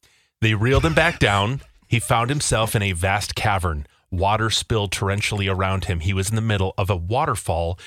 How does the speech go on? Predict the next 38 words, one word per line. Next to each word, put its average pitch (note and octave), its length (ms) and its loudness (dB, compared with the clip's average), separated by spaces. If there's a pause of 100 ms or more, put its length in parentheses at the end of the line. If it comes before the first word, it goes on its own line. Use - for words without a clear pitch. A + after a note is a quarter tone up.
(160)
dropping G#2 560 0
through G2 460 -2 (100)
empty F2 340 -2
space. - 600 -6 (600)
The G#2+ 120 0
farther B2 440 0
he C3+ 140 -2
descended, G#2 520 0
the G#2 80 2
more G2+ 240 2
the G#2+ 140 0
water F#2+ 320 2
became G2 340 -2
diffused G2 460 -2
into G2 220 -2
a F2+ 60 -2
mist. F#2 440 -4
He - 160 -6
was A#2 200 -2
lowered G#2 400 -2
six - 520 -4 (180)
hundred F2+ 480 -2
feet - 380 -8 (340)
to B2 100 4
the G2+ 140 -2
very F#2+ 380 -2
end F2+ 160 0
of E2 60 -4
his F2+ 140 -4
lifeline, F#2 580 -4 (300)
yet G#2+ 300 0
still B2 240 0
found A#2 320 0
himself G#2 440 -2
dangling G2 580 -2
in G#2 260 -2
open F#2 320 -4 (100)
air. F2+ 440 -6